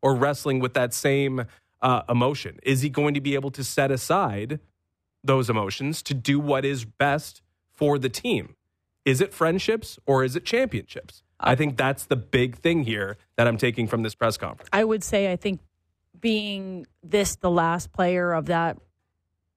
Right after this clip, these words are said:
Speaker 2: dynasty that won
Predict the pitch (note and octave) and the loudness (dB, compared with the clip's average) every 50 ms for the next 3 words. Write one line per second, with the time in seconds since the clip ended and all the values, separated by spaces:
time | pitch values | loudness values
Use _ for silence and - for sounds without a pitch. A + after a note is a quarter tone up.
0 | _ _ _ _ _ _ _ - - F3 F3 F3 F3+ F#3 E3 - - - F#3+ F#3 | _ _ _ _ _ _ _ -2 0 0 0 0 -2 -4 -8 -8 -2 0 0 2
1 | F3+ F3+ - _ _ _ _ _ _ _ _ _ _ - - E3+ - F#3 F3+ E3+ | 0 0 -4 _ _ _ _ _ _ _ _ _ _ -2 -2 0 0 0 -2 -2
2 | E3 E3 D3+ D3 | -4 -6 -12 -16